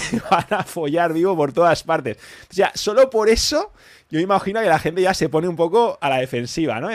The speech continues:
decir, "Eh, eh, espera, que esto va en serio, que esto del dinero va en serio, nen. Esto no es ninguna tontería". Pero, oye, es curioso cómo está sobrerepresentado y, de hecho, muchos invitados que hemos tenido aquí,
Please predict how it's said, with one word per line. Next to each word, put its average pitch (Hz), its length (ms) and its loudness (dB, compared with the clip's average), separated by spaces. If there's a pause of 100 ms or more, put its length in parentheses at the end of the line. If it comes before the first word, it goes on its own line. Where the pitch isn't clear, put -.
decir, 123 120 -6
"Eh, 135 360 -2
eh, 127 40 -2
espera, 117 420 -4
que 135 60 -6
esto 170 200 -4
va 143 100 4
en 120 80 -4
serio, 101 460 -10 (300)
que - 80 -6
esto 214 160 -2
del 190 100 2
dinero 180 260 2
va 147 120 2
en 123 100 -6
serio, 98 380 -10
nen. 104 320 -16
Esto 131 180 -10
no 185 80 -4
es 160 80 -4
ninguna 131 320 -4
tontería". 98 640 -10 (640)
Pero, 131 240 0
oye, 139 320 -4
es - 160 -14
curioso 147 540 -6
cómo 139 180 -8
está 165 240 -6
sobrerepresentado 107 1000 -6
y, 180 60 -2
de 104 80 -8
hecho, 131 200 -8
muchos 107 320 -10
invitados 110 360 -4
que - 60 -14
hemos 117 140 -12
tenido 123 240 -6
aquí, 190 420 -8